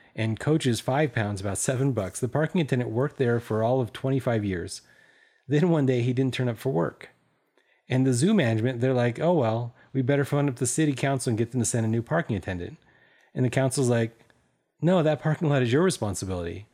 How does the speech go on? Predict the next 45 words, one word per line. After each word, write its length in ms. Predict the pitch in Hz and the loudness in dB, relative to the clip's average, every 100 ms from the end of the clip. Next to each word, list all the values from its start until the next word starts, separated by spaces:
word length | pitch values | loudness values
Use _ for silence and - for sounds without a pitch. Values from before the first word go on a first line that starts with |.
| - _ | -20 _
And 120 | 131 127 | -2 0
the 80 | |
zoo 160 | 117 156 | 4 4
management's 440 | 156 143 131 127 | 4 4 2 2
like, 260 | 123 123 123 _ | 0 0 -6 _
"No, 420 | 147 185 226 143 | 0 2 4 4
the, 280 | 113 123 131 | 4 2 0
the 160 | 131 135 | 2 2
attendant 260 | 123 220 | 4 2
was 100 | 170 127 | 4 2
employed 260 | 113 143 | 2 2
by 100 | 127 | 2
the 40 | 113 | 0
city 220 | - 170 | -2 -4
council." 500 | - 110 98 85 98 _ - - - - | -2 -4 -4 -10 -12 _ -20 -20 -20 -4
And 100 | 131 | -2
the 60 | |
council's 300 | 120 143 131 | 2 0 2
like, 200 | 135 123 | 2 2
"No." 480 | 127 160 185 95 107 - _ _ _ _ _ - 131 | 0 2 2 0 -6 -14 _ _ _ _ _ -6 0
And 160 | 135 | 2
then, 380 | 135 135 135 143 - 135 | 4 4 2 -2 -6 -2
you 80 | |
know, 160 | 123 120 | 0 0
somewhere 340 | - 151 147 135 | 0 2 2 2
in 100 | 117 | 0
Spain 420 | - 147 143 135 | 0 0 2 2
is 120 | 110 | 2
the 60 | 120 | 0
man 300 | 123 131 131 | 2 2 2
who'd 180 | 127 | 0
been 140 | 117 110 | 0 0
taking 300 | 131 123 135 | 0 0 0
the 100 | 110 | 0
parking 340 | 127 131 117 | -2 -2 -2
lot 200 | 104 104 - | -2 -4 -8
fees, 600 | - 104 104 104 - - - | -4 -2 -2 -4 -10 -14 -8
uh, 320 | 107 101 98 - _ _ - _ _ _ - | -6 -4 -6 -10 _ _ -20 _ _ _ -10
about, 420 | 113 120 113 117 110 | -4 0 0 0 0
uh, 260 | 104 104 - _ - | -2 -4 -8 _ -2
three 180 | 135 131 | 0 2
point 260 | 135 127 | 0 -2
six 220 | - 123 - | -2 -4 0
million 340 | 113 104 101 | 0 0 -4
pounds. 600 | 98 107 104 92 95 - | -4 -4 -4 -6 -10 -12